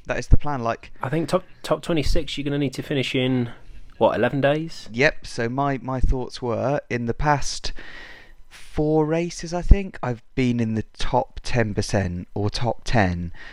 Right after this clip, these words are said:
Speaker 1: So my plan is I wanna stay in that top ten percent of riders, and for me, that's gotta be in the top twenty-six. So that is believe,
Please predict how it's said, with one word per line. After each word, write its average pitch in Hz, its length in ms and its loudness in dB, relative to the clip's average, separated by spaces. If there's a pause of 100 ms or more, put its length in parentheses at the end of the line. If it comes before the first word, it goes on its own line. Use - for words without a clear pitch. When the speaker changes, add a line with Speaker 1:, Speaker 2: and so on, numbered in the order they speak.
(120)
Speaker 1:
So 107 220 0
my 120 180 2
plan 107 280 -2
is 120 440 -2
I 101 120 -2
wanna 113 400 0
stay 113 280 0
in 104 100 0
that - 180 -4
top - 200 -2
ten 101 220 0
percent 101 300 -2
of 92 120 -6
riders, 110 540 2 (140)
and 95 500 0 (500)
for 113 100 0
me, 110 240 -2
that's - 200 8
gotta 104 180 -4
be 98 120 -2
in 92 80 -2
the 95 60 -2
top - 220 -4
twenty-six. - 680 -4 (520)
So - 160 -2
that 101 200 4
is 95 360 0 (400)
believe, 110 540 4